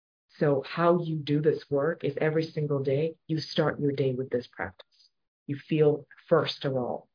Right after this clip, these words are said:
into your body, right? You connect, you become aware of how safe or not safe you feel. You create the environment you need to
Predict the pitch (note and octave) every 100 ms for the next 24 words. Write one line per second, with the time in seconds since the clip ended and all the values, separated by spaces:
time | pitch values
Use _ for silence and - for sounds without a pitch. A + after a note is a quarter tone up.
0 | _ F3+ E3 D#3+ D#3+ C#3 C#3 C3 C3 B2
1 | D3 E3+ C#3+ B2 C#3 D#3 C#3+ C3+ - -
2 | - C#3+ C3 - C#3 - - D3 D3 C#3+
3 | C#3+ C#3 D3 - C3+ - C#3 C3 - C#3
4 | C#3+ C3+ C#3+ C3+ C3+ - - C#3+ C3+ C3+
5 | C3 - C3 D3+ - - _ - D#3 -
6 | E3 D3+ D#3 - D#3+ D3 C#3 C#3+ C#3+ -
7 | D3 C#3 C3+ C#3 C#3